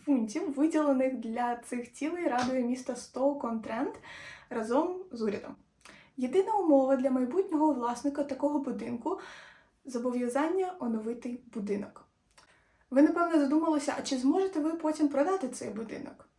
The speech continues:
Продати будинок господар не зможе раніше, ніж через п'ять років проживання в нім. Будинки знаходяться в різному стані, але всі потребують негайної реконструкції.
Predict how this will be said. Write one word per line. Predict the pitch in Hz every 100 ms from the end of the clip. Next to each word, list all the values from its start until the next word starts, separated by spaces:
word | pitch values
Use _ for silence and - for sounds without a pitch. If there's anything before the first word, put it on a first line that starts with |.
| - - - _
Продати | 285 247 254 294
будинок | 339 359 359 359 320
господар | 320 - 320 311 320 285
не | 262 277 330 339
зможе | 277 262 262 277 302
раніше, | 285 247 247 302 320
ніж | 240 240 311
через | - 247 240
п'ять | - 233 254 285 -
років | 240 262 262
проживання | - 220 208 220 247 254 247 -
в |
нім. | 202 202 - - - - - _ -
Будинки | 254 311 466 427
знаходяться | 392 339 359 330 330 294
в | 247
різному | 294 269 226 220
стані, | - - 294 381
але | 285 277 277
всі | - - 262 330
потребують | 330 - 247 247 294 320 320 - - - - - - _ _ _ _
негайної | 233 226 233 269 269 269 262 254 -
реконструкції. | 220 226 208 - 202 - - 226